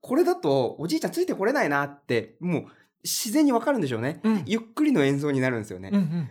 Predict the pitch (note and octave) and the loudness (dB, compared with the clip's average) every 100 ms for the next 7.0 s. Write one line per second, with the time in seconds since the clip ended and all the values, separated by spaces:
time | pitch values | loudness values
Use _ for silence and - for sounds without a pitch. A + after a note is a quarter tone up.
0 | - E3+ E3 B3+ E4 E4 E4 E4 D#4 B2 | -4 0 4 4 6 4 4 -2 -2 -2
1 | B2 C3 A2+ - _ _ _ - D3+ - | 0 0 -2 -8 _ _ _ -6 -4 -2
2 | C4+ D#4+ F4 - D3+ A2 D#2+ E3 C4 D4+ | -2 -2 -2 0 0 0 0 0 0 -2
3 | D#4 - A3+ D4+ E4 - - - - - | -6 -4 -2 0 -2 -8 0 2 4 4
4 | - G3+ F3 E3 - F#4+ D#4+ D4+ D4 F#4+ | 4 4 2 0 2 4 4 2 2 0
5 | E4 A#3 F#3+ F#3+ B3+ - E3 A2+ - B3 | 2 0 0 2 2 4 2 0 -4 -2
6 | D4+ D4+ D4 D#4+ C4+ C#4 C4 C3+ - | 2 2 2 0 0 2 2 2 -2